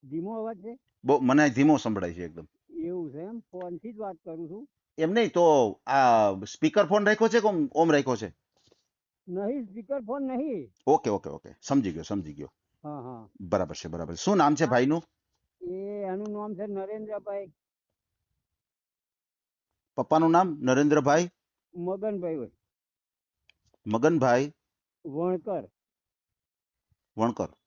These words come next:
Speaker 1: હા.
Speaker 2: બરાબર છે.
Speaker 1: દલ-, દલ-, દલિત સમાજ.
Speaker 2: જી, જી, જી.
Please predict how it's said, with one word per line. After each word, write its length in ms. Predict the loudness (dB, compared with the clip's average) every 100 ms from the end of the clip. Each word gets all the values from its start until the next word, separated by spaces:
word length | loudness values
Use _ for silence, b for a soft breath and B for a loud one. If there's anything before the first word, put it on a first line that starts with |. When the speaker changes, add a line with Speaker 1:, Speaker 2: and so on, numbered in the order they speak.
| _ _ _
Speaker 1:
હા. 340 | -12 -10 -12 -16 _ _ _ _ _ _ _ _ _ _ _ _ _ _ _ _ _
Speaker 2:
બરાબર 300 | -6 -6 -6
છે. 160 | -14 -10
Speaker 1:
દલ-, 400 | -8 -8 _ -8
દલ-, 480 | -6 -6 -14 -18 -18 _
દલિત 360 | -8 -6 -10 -8
સમાજ. 340 | -8 -8 -12 _ _
Speaker 2:
જી, 280 | -14 -2 -2
જી, 180 | 0 -8
જી. 220 | -10 -18